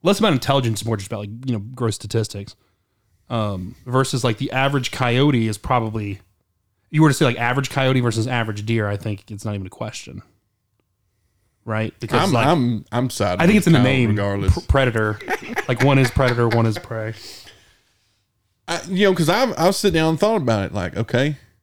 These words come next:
Speaker 2: I, I generally specifically say mature buck, mature coyote. We're just gonna s-, go ahead and s-, make it fair, male, male. Uh,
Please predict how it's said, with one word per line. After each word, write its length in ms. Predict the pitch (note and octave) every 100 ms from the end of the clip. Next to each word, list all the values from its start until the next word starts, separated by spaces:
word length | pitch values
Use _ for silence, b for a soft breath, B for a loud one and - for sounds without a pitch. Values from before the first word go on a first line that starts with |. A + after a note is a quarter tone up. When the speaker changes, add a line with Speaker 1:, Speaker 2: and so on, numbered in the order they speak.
| _ _ _ _ _ _ -
Speaker 2:
I, 300 | C3 E3+ G#3+
I 100 | D#3
generally 460 | D#3 D3+ G#3+ G#3 E3
specifically 520 | - C#3+ - F#3 E3
say 420 | C#3 B2 G2+ G2+ G#2 _ _ _ _ _ _ _ _ _ _ _
mature 340 | G#2+ - B2
buck, 280 | A2+ G#2+ G2
mature 320 | G#2 G2 F#2+
coyote. 440 | F#2 F#2+ E2 D#2+ - - _ -
We're 160 | G#2+
just 180 | A#2+ C#3
gonna 140 | D3+ C3+
s-, 120 | A2+
go 220 | G#2+ G#2+
ahead 100 | G#2 G2
and 80 |
s-, 140 | F#2+ - -
make 220 | F#2+ F#2
it 80 | F2+
fair, 280 | - F2+ F#2
male, 380 | - F#2+ F2+ F#2+
male. 280 | D2+ C#2 - _ _ _ - B B B B - _ -
Uh, 380 | A#2 G#2 F2